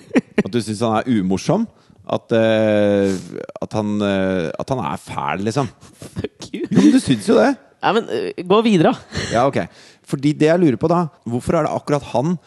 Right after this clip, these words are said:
Speaker 2: som har blitt utsatt for, eh, hets? Har han fortjent det, har han ikke fortjent det? Dette er usikkert, men når han da gjør dette i går, når han har brukt da seks måneder av livet sitt på å arrangere en sånn greie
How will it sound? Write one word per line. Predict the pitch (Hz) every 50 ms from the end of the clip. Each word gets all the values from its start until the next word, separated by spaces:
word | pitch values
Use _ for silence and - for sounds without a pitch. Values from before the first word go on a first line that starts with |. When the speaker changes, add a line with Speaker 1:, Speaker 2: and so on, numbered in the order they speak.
| _ _ _ _ _
Speaker 2:
som | _ - 143
har | 127 123
blitt | 143 - -
utsatt | 110 98 - - 127 110 - -
for, | - 123 120 117
eh, | 110 107 117 117 113 117 113 113
hets? | 160 208 - - - - _ _ _ _ _ _
Har | - 117 117 110
han | 110
fortjent | - 120 - 117 92 87 -
det, | 107
har | 110
han | 110 113
ikke | 104 - -
fortjent | 95 - 87 87 -
det? | 139 165 180 _ _ _ _ -
Dette | - - 131
er | 131 113
usikkert, | 92 120 98 139 - -
men | 131 127 135 147 117 - _ _ -
når | 65 76 71 110 120 123 123
han | 120 123 127 123
da | 117 113 120 117 - - -
gjør | - 98 101 104 110 110 107
dette | - - 113
i | 110 120
går, | 143 170 175 131 - _ _ _ _ _ -
når | - 123
han | 127
har | 131 127
brukt | 135 165 160 -
da | 135 123
seks | - - 110 - -
måneder | 110 92 78 92 101
av | 92
livet | 76 71
sitt | 95 95 -
på | 113 104
å |
arrangere | 107 113 101 - - 87 85 92
en | 104 101
sånn | 113 110
greie | 110 107 95 95 110 131